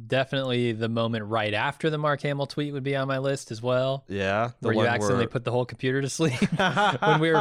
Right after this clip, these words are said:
Speaker 1: freaking out about how awesome it was when Mark Hamill tweeted us.
Speaker 2: Yeah, and I forget I was trying to alt tab through something because the, last year I was running this without a producer,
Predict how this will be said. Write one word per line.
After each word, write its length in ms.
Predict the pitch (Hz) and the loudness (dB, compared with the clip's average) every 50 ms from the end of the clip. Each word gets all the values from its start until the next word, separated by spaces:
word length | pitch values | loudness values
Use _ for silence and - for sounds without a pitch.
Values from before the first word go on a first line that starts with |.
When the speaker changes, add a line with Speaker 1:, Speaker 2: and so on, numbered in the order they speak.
| 196 | 2
Speaker 1:
freaking 300 | - 170 165 151 - 156 | 2 2 0 0 2 0
out 180 | 147 147 147 147 | 0 0 0 0
about 220 | 143 143 139 131 | 0 0 0 0
how 100 | 131 131 | 2 2
awesome 380 | 131 131 127 131 135 - 147 139 | 2 4 2 2 0 -2 -4 -2
it 40 | 131 | 0
was 200 | 127 127 123 123 | 0 0 0 0
when 80 | 127 120 | -2 -2
Mark 160 | 123 123 123 139 | 0 0 0 0
Hamill 200 | 135 127 131 131 | -2 -2 -2 -6
tweeted 280 | - - 156 147 147 | -4 -2 -2 0 0
us. 280 | 143 143 139 - - - _ | 0 0 -2 -4 -10 -12 _
Speaker 2:
Yeah, 460 | - 127 160 160 160 160 156 156 156 151 | -4 0 2 4 4 4 4 4 2 2
and 80 | 147 147 | 2 0
I 80 | 151 | 0
forget 240 | 143 - 160 160 175 | -2 -2 0 2 2
I 40 | 160 | 2
was 80 | 156 143 | 2 2
trying 160 | - 165 156 | 0 -2 -2
to 80 | 147 - | 0 0
alt 260 | - 135 143 - - | 2 2 0 0 0
tab 320 | 156 147 143 143 143 139 | 0 2 2 2 0 0
through 140 | - 147 139 | -2 -2 -2
something 420 | - - 147 139 143 139 147 139 | 0 0 -2 -2 -2 -2 -4 -2
because 320 | 135 131 131 135 120 113 117 | -2 -2 0 0 -2 0 -2
the, 140 | 131 123 110 | -2 -2 0
last 320 | 127 127 127 127 - - | 0 0 0 -2 -2 -2
year 160 | 135 131 123 | 0 0 2
I 160 | 117 113 113 | 2 2 0
was 300 | 107 101 98 101 101 90 | 0 -2 -4 -6 -6 -2
running 260 | 101 107 107 110 107 107 | -2 0 0 0 -2 -2
this 160 | 110 101 - | -4 -4 -4
without 400 | 107 95 107 101 101 101 - 92 | -4 -2 0 0 0 0 -2 -4
a 40 | 92 | -6
producer, 800 | - 123 131 160 165 156 - - 139 127 127 127 123 123 - | -6 -4 -2 0 0 0 0 0 0 2 2 2 0 -2 -6